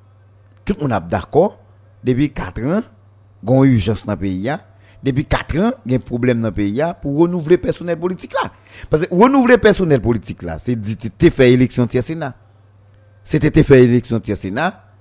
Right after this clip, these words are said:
C'était fait deuxième tiers. Et c'est fait élection pour député, yo. Fait élection pour magistrat, yo.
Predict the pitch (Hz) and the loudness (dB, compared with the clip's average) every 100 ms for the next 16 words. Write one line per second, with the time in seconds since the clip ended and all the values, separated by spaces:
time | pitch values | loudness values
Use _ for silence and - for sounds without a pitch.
0 | _ _ - 156 123 156 - 160 147 131 | _ _ -6 -2 2 2 4 6 6 4
1 | 123 139 110 87 117 107 - 98 113 165 | 2 2 2 0 0 -2 -4 -4 -2 -4
2 | - _ _ _ _ _ 151 175 185 - | -10 _ _ _ _ _ 4 6 6 4
3 | 196 180 190 180 175 175 - 185 165 175 | 2 2 0 2 4 2 0 -4 2 2
4 | 160 170 214 233 - - _ _ _ _ | 2 0 0 0 -2 -10 _ _ _ _
5 | _ _ _ _ _ - 175 180 160 - | _ _ _ _ _ -4 2 6 4 4
6 | 156 131 135 123 151 - 208 226 214 | 0 2 0 -2 -4 -4 2 6 6